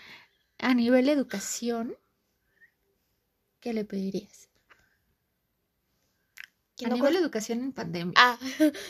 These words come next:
Speaker 1: Es que esta es muy revolucionaria. Ahí donde la ven chiquita y tierna, tiene una
Speaker 2: Chiquita, pero
Speaker 1: cabecita.
Speaker 2: peligrosa.
Speaker 1: Ajá, chiquita, pero peligrosa.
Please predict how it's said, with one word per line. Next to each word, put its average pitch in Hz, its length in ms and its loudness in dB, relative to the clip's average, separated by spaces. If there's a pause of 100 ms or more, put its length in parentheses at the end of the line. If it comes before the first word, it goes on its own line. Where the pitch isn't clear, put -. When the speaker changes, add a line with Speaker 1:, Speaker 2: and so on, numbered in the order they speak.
(2000)
Speaker 1:
Es - 120 -20
que 269 100 -6
esta 262 220 -2
es 254 60 -2
muy 247 120 0
revolucionaria. 208 640 0
Ahí 202 140 0
donde 240 260 -4
la 208 120 0
ven 208 160 -2
chiquita - 400 -8
y 208 60 -6
tierna, 214 420 -4 (560)
tiene 214 160 -4
una 269 180 0
Speaker 2:
Chiquita, 392 360 4 (100)
pero 339 160 8
Speaker 1:
cabecita. 294 80 4
Speaker 2:
peligrosa. 302 680 6
Speaker 1:
Ajá, 226 260 -4
chiquita, 269 460 -4
pero 220 180 0
peligrosa. 196 560 -2